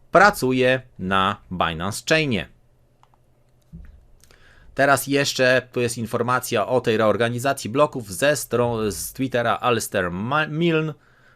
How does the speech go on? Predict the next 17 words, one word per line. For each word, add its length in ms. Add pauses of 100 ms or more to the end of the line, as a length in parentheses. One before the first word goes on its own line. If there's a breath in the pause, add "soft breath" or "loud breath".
czy 120
Milne, 540 (1080)
który 300
podał, 500 (300)
który 280
podał 320
też, 160
zobaczcie, 460
Nikity 440
z, 280
y, 380 (600 loud breath)
<laughs> 0
Zaworonkowa. 1080 (1500 soft breath)
Ze 220
strony 320
Coil-, 480
Cointelegraph. 760